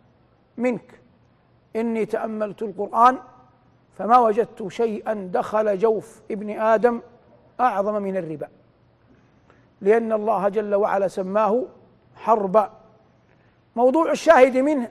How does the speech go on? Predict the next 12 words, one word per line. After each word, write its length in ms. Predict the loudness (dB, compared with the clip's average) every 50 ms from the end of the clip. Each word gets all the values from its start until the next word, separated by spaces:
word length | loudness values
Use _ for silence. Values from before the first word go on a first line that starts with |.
| -8 -8
الانت-، 440 | -8 -6 -8 -8 -4 -2 -2 -2 -2 -4 -18 -16 -16
يعني 280 | -16 -14 -10 -8 -6 -6
التنبيه 520 | -4 0 2 2 2 4 4 2 2 2 -2 -10 -20 _ _ _ _ _ _ _ _ _ _ _ _ -6
على 240 | 0 4 6 6 6
أن 300 | 6 4 -2 -2 0 2 2 2 0 -4 -10 -6 -4
الخمر 460 | -2 0 4 4 4 4 4 2 2
من 220 | 0 -2 -10 -12 -18 _ _ _ _ _ _ _ _ _ _ _ _ _ -4
عظائم 420 | 0 6 6 6 6 6 4 0
الذنوب، 520 | 0 -2 -2 -2 0 2 4 4 4 4 2 -2 -10 -6 -2
لكنها 480 | -2 -2 -2 -4 -4 -2 2 4 4
ليست 360 | 4 4 4 2 -4 -4 -2 -2
أرفع 360 | -4 -2 2 2 2 2